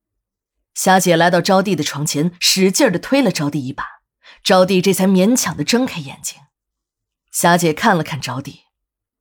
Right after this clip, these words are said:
：“今天我们两个人好好谈谈，你说句真话，你是不是故意把病传染给我儿子的？”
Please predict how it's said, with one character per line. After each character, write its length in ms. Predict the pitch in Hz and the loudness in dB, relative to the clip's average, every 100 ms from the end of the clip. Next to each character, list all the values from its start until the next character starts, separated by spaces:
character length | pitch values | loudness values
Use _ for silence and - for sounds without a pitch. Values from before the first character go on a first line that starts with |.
| _ _ _ | _ _ _
：“今 240 | 220 208 | 0 0
天 440 | 190 165 151 147 _ _ | 2 2 0 -4 _ _
我 100 | 190 | 2
们 100 | 208 | 4
两 160 | 185 180 | 4 4
个 80 | |
人 120 | 214 226 | 4 2
好 180 | 165 | 0
好 140 | 151 214 | 2 0
谈 260 | 170 147 | 0 -2
谈， 240 | 214 175 - _ _ _ _ | -2 -4 -12 _ _ _ _
你 120 | 160 175 | -2 0
说 200 | 233 233 | 2 2
句 120 | 196 | 2
真 240 | 247 269 | 2 2
话， 320 | - - - _ _ _ - - | 0 -4 -8 _ _ _ -12 0
你 120 | 240 | 2
是 160 | 359 285 | 2 2
不 60 | |
是 120 | 302 | 0
故 220 | - 370 254 | 2 2 4
意 140 | 294 | 2
把 160 | 220 160 | 2 0
病 200 | 202 185 | 0 0
传 200 | - 190 | 0 0
染 100 | 180 | 2
给 100 | 202 | 2
我 100 | 147 | 2
儿 200 | 143 226 | 2 0
子 120 | - | -2
的？” 160 | - | -12